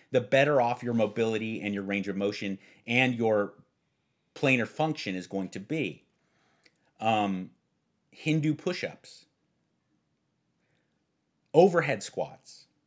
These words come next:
These, these are stability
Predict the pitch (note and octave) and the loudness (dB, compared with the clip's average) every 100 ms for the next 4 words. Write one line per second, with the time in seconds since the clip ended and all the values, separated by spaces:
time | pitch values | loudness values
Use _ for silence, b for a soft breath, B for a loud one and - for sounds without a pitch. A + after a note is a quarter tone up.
0 | _ _ _ _ _ _ _ _ _ _ | _ _ _ _ _ _ _ _ _ _
1 | _ _ _ _ _ _ _ - B2+ D#3+ | _ _ _ _ _ _ _ -4 -2 0
2 | C#3 D3+ D3+ C#3+ - G#2 - D#3 F3+ F3 | -2 -2 -2 -6 -6 -8 0 2 2 -2
3 | F#3+ F#3+ | -6 -8